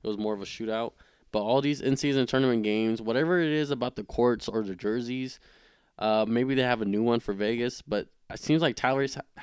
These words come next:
Tyrese Halliburton seems to go off. Like, he and the Hawks had another shootout, had a shootout a couple of weeks back in an in-season tournament game that nearly, like, broke a record or something for most points scored. Definitely the most points scored in in-season tournament history. But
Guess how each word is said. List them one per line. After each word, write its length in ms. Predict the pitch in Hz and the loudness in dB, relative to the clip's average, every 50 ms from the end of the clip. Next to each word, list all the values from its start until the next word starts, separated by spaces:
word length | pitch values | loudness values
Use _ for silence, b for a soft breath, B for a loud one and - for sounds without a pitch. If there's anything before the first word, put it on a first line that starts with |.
| - _ - | -20 _ -10
Tyrese 320 | - - 127 127 135 131 | -2 0 0 0 0 -2
Halliburton 360 | 135 127 131 123 123 120 113 | -2 -4 -2 -2 0 -2 -2
seems 280 | - - 120 123 120 - | -2 -4 -4 -4 -4 -2
to 60 | - 104 | -4 -4
go 200 | 101 101 101 101 | -2 -2 -2 -2
off. 280 | 101 101 101 107 - - b b b b b b b b b | -2 -4 -4 -6 -12 -14 b b b b b b b b b
Like, 140 | - 101 95 | -6 -6 -6
he 440 | - - - 127 135 139 139 139 139 | -6 -8 -4 -4 -2 -2 0 2 4
and 120 | 123 117 117 | 4 4 2
the 40 | 98 | 0
Hawks 420 | - - - 113 117 113 - - | -2 -4 -2 -2 -2 -2 -6 -6
had 140 | - 113 107 | -4 -2 0
another 320 | 101 101 104 107 104 104 | 2 2 2 2 0 -2
shootout, 600 | 95 - - - 123 117 120 120 113 113 113 - - - | -4 -4 -4 -2 -2 0 2 2 4 2 2 0 -4 -6
had 160 | - 117 110 | -4 -4 -2
a 60 | 101 | -2
shootout 460 | - - 123 120 120 117 117 117 - - - _ _ _ _ _ | -4 -2 0 2 4 4 4 4 2 -2 -16 _ _ _ _ _
a 40 | - | -10
couple 220 | - 127 113 117 113 | -8 -4 -2 -2 -2
of 60 | 110 | 0
weeks 220 | 117 113 - - | -2 -4 -4 -6
back 420 | - 110 104 107 107 - - - b b b b b b b b b | -2 0 0 0 0 -4 -8 -18 b b b b b b b b b
in 80 | - 104 | -2 0
an 60 | 90 | 2
in-season 400 | 113 110 - - 120 113 107 101 | 2 0 0 0 0 2 2 2
tournament 340 | - 120 117 113 110 107 107 | 2 2 2 2 2 2 2
game 200 | 107 110 107 101 | 2 2 2 0
that 60 | 98 | 0
nearly, 340 | 101 104 110 110 110 107 104 | 0 0 0 0 0 -2 -2
like, 280 | 110 110 107 104 - | -4 -6 -8 -8 -6
broke 220 | - 101 107 - - | -4 -4 -4 -4 -6
a 60 | 101 | -10
record 460 | 104 107 101 101 - - 117 113 120 | -8 -8 -8 -8 -4 -6 -6 -4 -4
or 60 | 120 | -6
something 340 | - - 120 113 - 120 113 | -2 -2 -2 0 0 -2 -2
for 120 | - 104 | 0 0
most 240 | 104 104 104 104 - - | 2 2 2 0 -2 -2
points 220 | - 107 98 - | 0 0 0 0
scored. 340 | - - 104 101 104 113 120 b b b b b b b | -2 -2 0 0 0 -2 -4 b b b b b b b
Definitely 300 | 151 175 208 233 202 156 | 6 6 10 10 12 12
the 60 | 139 | 12
most 260 | 127 127 131 120 - | 10 10 8 6 6
points 220 | - 135 117 110 - | 6 6 6 4 2
scored 240 | - 127 123 117 107 | 2 4 4 4 4
in 160 | 101 95 76 | 2 0 0
in-season 520 | 104 120 120 - - 120 113 110 107 104 | 2 0 0 0 0 -2 0 2 0 2
tournament 320 | - 120 110 107 98 - - | 2 2 0 0 0 0 0
history. 520 | 117 127 - - - 98 98 98 - - b b b b b b b b b b _ _ | -2 -2 -2 -4 -6 -6 -6 -6 -6 -10 b b b b b b b b b b _ _
But 280 | - 95 101 101 - | -10 -8 -8 -8 -10